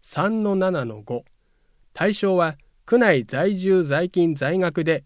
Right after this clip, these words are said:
十六歳以上の方。定員はいずれの日も二十名、先着順です。参加費、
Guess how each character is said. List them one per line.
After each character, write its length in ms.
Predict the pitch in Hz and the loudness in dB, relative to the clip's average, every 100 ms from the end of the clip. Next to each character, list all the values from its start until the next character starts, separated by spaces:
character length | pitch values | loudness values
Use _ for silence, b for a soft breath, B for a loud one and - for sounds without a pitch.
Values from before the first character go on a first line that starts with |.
| - | -10
十 240 | 113 127 | -6 -2
六 180 | 214 233 | 0 -2
歳 280 | - 208 196 | -2 0 0
以 20 | |
上 220 | 170 160 | 0 -2
の 120 | 160 175 | -2 -4
方。 300 | - - - _ _ _ _ _ _ _ _ _ | -8 -16 -18 _ _ _ _ _ _ _ _ _
定 220 | - 185 208 | -4 2 4
員 220 | 202 185 | 4 2
は 220 | 170 147 - | 0 -2 -8
い 100 | 131 | 0
ず 120 | 196 | 2
れ 80 | 220 | 2
の 140 | 208 | 2
日 100 | 202 | 0
も 140 | 156 | -2
二 160 | 110 113 | -4 -6
十 240 | 135 170 | -2 -2
名、 300 | 113 101 101 - | -2 -10 -20 -20
先 240 | - 139 | -6 -4
着 240 | 190 175 | -2 -2
順 180 | 160 151 | -2 -2
で 120 | 143 | -2
す。 200 | 143 - _ _ _ _ _ _ _ _ _ _ _ | -4 -10 _ _ _ _ _ _ _ _ _ _ _
参 300 | - 165 196 | -8 0 0
加 100 | 185 | 0
費、 240 | 175 131 | -4 -4